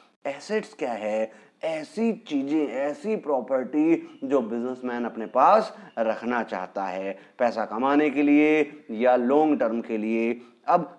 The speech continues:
इसको हम इस बेसिस पर क्या कर सकते हैं? तीन पार्ट में डिवाइड कर सकते हैं। पहली है क्या? नॉन करंट एसेट्स।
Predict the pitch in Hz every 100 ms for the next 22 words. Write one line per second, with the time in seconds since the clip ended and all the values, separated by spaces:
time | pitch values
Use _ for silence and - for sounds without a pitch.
0 | - 165 - 190 180 185 202 165 143 135
1 | 131 117 139 131 131 131 113 117 110 117
2 | - 117 131 131 131 - _ _ _ 220
3 | 202 143 107 101 113 120 127 110 87 -
4 | 85 - - 92 90 131 127 143 147 143
5 | 143 143 147 151 - - 139 151 151 156
6 | 160 165 160 123 113 120 127 - - 107
7 | - - -